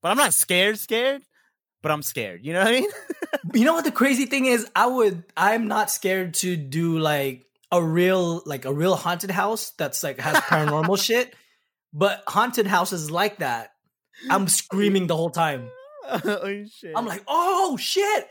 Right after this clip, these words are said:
Speaker 2: And there's, like, I'm, I'm barely at the front entrance, bro. Like, "Oh, shit."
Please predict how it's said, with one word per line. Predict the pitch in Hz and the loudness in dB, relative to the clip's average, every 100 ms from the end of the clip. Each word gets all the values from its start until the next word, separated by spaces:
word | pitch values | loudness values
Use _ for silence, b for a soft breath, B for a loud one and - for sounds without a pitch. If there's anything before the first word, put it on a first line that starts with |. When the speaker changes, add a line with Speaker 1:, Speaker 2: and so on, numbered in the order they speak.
| b - | b -6
Speaker 2:
And | 196 | 0
there's, | 214 214 | 2 2
like, | 202 175 - | 0 0 -2
I'm, | 226 240 | 0 2
I'm | 240 | 2
barely | 208 247 240 226 | 4 4 4 2
at | 226 | 0
the | |
front | - 202 196 | -2 0 0
entrance, | 208 196 160 | -2 -4 -6
bro. | 156 | -4
Like, | 175 214 | -2 0
"Oh, | 349 392 427 415 403 | 0 2 4 2 0
shit." | - 403 453 403 | -2 -2 -2 -4